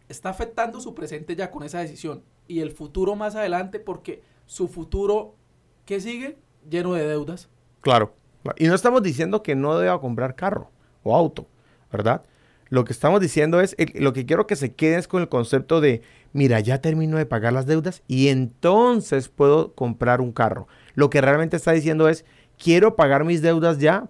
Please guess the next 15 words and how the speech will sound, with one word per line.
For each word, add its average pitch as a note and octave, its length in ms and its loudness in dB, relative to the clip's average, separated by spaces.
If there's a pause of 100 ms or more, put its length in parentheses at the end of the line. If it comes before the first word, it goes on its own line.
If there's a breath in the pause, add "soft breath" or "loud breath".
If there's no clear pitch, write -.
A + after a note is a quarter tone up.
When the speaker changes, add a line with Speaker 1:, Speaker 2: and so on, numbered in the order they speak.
(120)
Speaker 2:
para B2 220 4
entonces C3+ 400 -4
adquirir C3 640 -4
otra B2 340 -6
deuda". G#2+ 380 -6
La G#2+ 160 -4
pregunta C#3 460 0
que C#3 100 -2
tienes C#3 240 -2
que D3+ 80 -4
hacerte C3+ 320 -2
hoy A#2+ 140 0
es, A#2 100 -6
"¿Para G#2+ 360 -2
qué C#3+ 340 -2